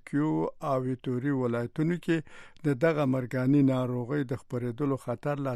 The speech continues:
تر اوسه شته او څارنه باید وشي. دبلیو ایچ او راپورټ ورکوي په مانګینا کې حالات مخ په ثابته کېدو دي چې په لومړي سر کې په شمالي کیو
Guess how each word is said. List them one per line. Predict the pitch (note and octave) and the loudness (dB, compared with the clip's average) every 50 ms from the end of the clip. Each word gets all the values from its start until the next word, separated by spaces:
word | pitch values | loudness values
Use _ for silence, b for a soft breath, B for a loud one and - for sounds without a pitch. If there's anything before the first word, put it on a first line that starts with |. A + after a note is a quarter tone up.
| - - | -4 -6
تر | B2 A#2+ A#2+ | -6 -4 -4
اوسه | C3 B2 - B2+ G#2+ - | -4 -2 -2 -4 -4 -6
شته | - - C3 A#2+ A2 - B B B B B B B B - C3 | -6 -2 0 0 0 0 B B B B B B B B -2 0
او | B2+ B2+ - - | 0 0 0 0
څارنه | C3+ B2 B2 C3 C#3 C#3 C#3 C#3 B2 A2+ B2 | 0 0 2 4 4 4 4 2 2 0 0
باید | A#2 A#2 A2 B2+ B2 A#2 | 0 -2 -2 -2 -4 -4
وشي. | - - - A#2 A#2+ - - - - b b b b b b b b b b b b - D#3 C3+ | -4 -6 -14 -14 -16 -16 -20 -20 -20 b b b b b b b b b b b b -8 -2 4
دبلیو | E3 F3+ F#3 E3+ E3+ F3 F3 E3+ F3 G3 F#3+ | 6 6 8 6 6 4 6 6 6 6 4
ایچ | D3+ - - D#3+ D#3+ | 0 2 4 4 6
او | E3 E3+ E3+ E3 - - - E3 D3+ D3 | 8 6 6 6 4 0 0 0 2 4
راپورټ | D3 C3 - - E3 D#3 - D3+ | 2 2 2 0 -2 0 0 0
ورکوي | D3 C3 - D3+ C#3 C3+ D3 D3+ D3 - - | -2 -2 0 -2 0 2 2 2 0 0 0
په | C#3+ C3+ C3 C3 B2+ B2+ B2+ B2 | -2 0 0 0 0 2 2 2
مانګینا | B2+ C3 C3 C3 C3 B2+ A#2+ A#2+ C3+ C3 C3 C3+ C3 C3+ D3+ E3+ F3 F3 F3 E3+ D#3+ - - | 2 0 0 -2 -2 -2 -2 -4 -4 -2 0 0 2 2 4 4 6 6 6 4 2 0 0
کې | - E3 D#3+ D#3+ E3 E3 - - B2+ | 0 2 4 4 4 2 0 -4 -4
حالات | C3+ C3+ C3+ C3+ D3 D3+ D3 C#3 - C3+ B2 | -2 -2 0 2 4 4 4 2 2 0 2
مخ | C#3 C#3+ - - - | 2 0 0 -4 -6
په | C3+ C3 C3+ D#3+ C#3+ - | -4 -4 -4 -4 -6 -6
ثابته | - C#3+ C3+ B2+ A#2+ B2+ B2 - C3 - - | -4 -4 -4 -2 -2 -4 -6 -6 -8 -8 -4
کېدو | B2+ B2 A#2 A2+ D3 D#3+ F3 D#3+ D3+ | -4 -4 -4 0 0 0 0 0 0
دي | F3 E3+ D#3+ - B B B B B B B - | -2 -2 -2 -4 B B B B B B B -4
چې | - D3 C#3+ C#3 C3+ C3 - | 2 2 4 4 2 0 0
په | C#3 C3 B2 | -2 0 0
لومړي | B2 B2+ B2+ C3+ D3+ E3 - - | 2 2 2 2 2 0 -2 -2
سر | - E3 D3 C#3+ - | -4 -2 -4 -4 -4
کې | - D3+ C#3 - | -4 -4 -4 -4
په | B2+ - | -8 -8
شمالي | - C3 A#2 A#2+ B2 A#2+ B2 C3+ B2+ - - | -4 -2 -2 0 0 0 -2 -2 -4 -6 -4
کیو | - C#3+ D3 D3+ | -2 0 0 0